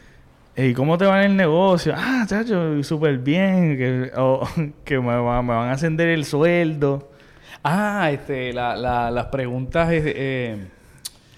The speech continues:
Speaker 2: las preguntas y respuestas que uno quisiera dar versus las que uno
Speaker 1: Ok.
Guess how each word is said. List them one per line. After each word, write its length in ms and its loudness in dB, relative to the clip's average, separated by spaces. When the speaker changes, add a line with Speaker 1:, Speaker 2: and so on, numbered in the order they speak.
Speaker 2:
las 140 -2
preguntas 420 -2
y 60 -2
respuestas 640 -4
que 260 -4
uno 240 -2
quisiera 480 -2
dar 300 -2
versus 360 -6
las 160 -4
que 60 0
uno 300 2
Speaker 1:
Ok. 60 4